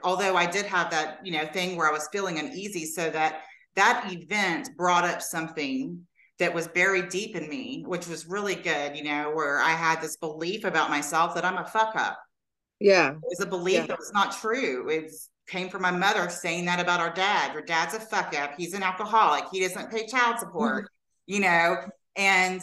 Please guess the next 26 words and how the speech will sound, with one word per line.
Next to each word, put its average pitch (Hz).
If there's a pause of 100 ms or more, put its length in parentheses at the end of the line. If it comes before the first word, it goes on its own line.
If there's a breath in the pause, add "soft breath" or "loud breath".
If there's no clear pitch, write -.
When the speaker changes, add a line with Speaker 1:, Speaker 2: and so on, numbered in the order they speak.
(100)
Speaker 1:
and 208
then 214
vice 233
versa 262
with 240
him, 233
you 185
know, 180
"Your 185
mom's 220
a 233
fat 226
pig, 208
stupid 180
bitch." 190
You 262
know, 190
it 226
was 240
just 247
Speaker 2:
<laughs> -
Speaker 1:
like, 226 (380)
there 311
was 480 (220)
zero 208
love, 156